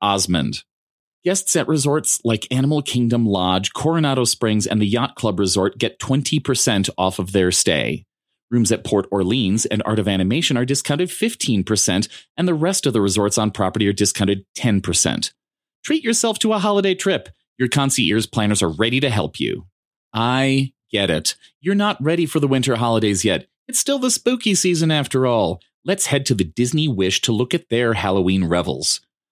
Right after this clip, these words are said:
The Grand Hall aboard the ship is packed with pumpkins and foliage. Every Disney ship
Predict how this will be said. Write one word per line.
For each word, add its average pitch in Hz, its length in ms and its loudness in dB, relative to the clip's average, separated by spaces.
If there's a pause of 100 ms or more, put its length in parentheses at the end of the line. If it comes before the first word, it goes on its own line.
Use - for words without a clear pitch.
(180)
The 131 80 0
Grand 165 320 0
Hall 143 260 0
aboard 117 300 0
the 123 80 2
ship 110 240 0
is 95 100 2
packed - 480 -6
with - 220 -6
pumpkins 139 520 0 (240)
and 139 140 0
foliage. 82 640 0 (380)
Every 196 260 0
Disney 156 340 0
ship 156 360 0